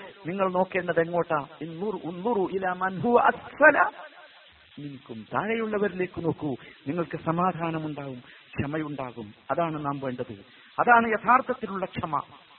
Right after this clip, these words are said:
ആ ക്ഷമയാണ് അല്ലാഹു സുബ്ഹാനഹു വ തആല നമ്മോട് ആവശ്യപ്പെടുന്ന ക്ഷമ. അതിന്റെ ആളുകളാകാൻ നമുക്ക് സാധിക്കണം. മൂന്നാമത്തേത് സഹോദരങ്ങളെ, മൂന്നാമത്തെ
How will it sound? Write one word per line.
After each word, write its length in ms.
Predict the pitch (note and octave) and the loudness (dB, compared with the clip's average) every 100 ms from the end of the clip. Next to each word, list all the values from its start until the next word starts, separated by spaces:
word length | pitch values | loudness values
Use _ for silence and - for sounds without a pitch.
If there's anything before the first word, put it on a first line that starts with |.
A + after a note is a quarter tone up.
| - | 4
ആ 100 | A#3 | 4
ക്ഷമയാണ് 600 | - G3+ G#3 G3 F3+ F3+ D#3+ - - - | 4 -4 -2 -2 -2 -6 -10 -18 -14 -6
അല്ലാഹു 280 | E3+ F3+ E3+ E3 | 0 0 0 -14
സുബ്ഹാനഹു 420 | D#3 D#3+ E3+ D3+ | -4 -2 -2 -4
വ 120 | D#3 D3+ | -6 -4
തആല 300 | D3 D3 D3 C#3 - - - | -2 -2 -4 -8 -12 -20 -14
നമ്മോട് 280 | A#2+ D#3 C#3 | -10 -4 -2
ആവശ്യപ്പെടുന്ന 640 | D3+ F#3+ - - C#3+ C3+ | -2 -4 -6 -10 -8 -8
ക്ഷമ. 360 | C3 - B2 A#2+ - - - | -10 -10 -6 -8 -8 -14 -8
അതിന്റെ 240 | C3 D3 | -6 -2
ആളുകളാകാൻ 540 | C3+ C#3 C#3 B2+ A#2+ A#2+ | -2 -2 -2 -4 -4 -10
നമുക്ക് 400 | A#2 A2 - - | -10 -16 -18 -14
സാധിക്കണം. 400 | G#2 G2 G2+ F2 - - - - - | -14 -14 -16 -18 -20 -20 -20 -20 -8
മൂന്നാമത്തേത് 640 | D#3 A#3 A3 G3 E3 E3+ E3 | 0 6 6 6 -2 -4 -2
സഹോദരങ്ങളെ, 680 | D#3+ D3+ D3 C#3 C3+ B2 A2 F2+ - - _ _ - - - _ - - - | -4 -2 -2 -2 -4 -4 -6 -10 -20 -20 _ _ -20 -20 -20 _ -20 -20 -8
മൂന്നാമത്തെ 560 | E3+ G#3 F#3 E3 E3 | 0 2 2 -2 -4